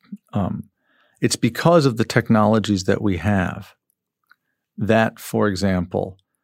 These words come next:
modern derivatives markets can exist. Um,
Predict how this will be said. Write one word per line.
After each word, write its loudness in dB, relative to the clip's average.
modern 2
derivatives 0
markets -6
can -2
exist. -8
Um, -6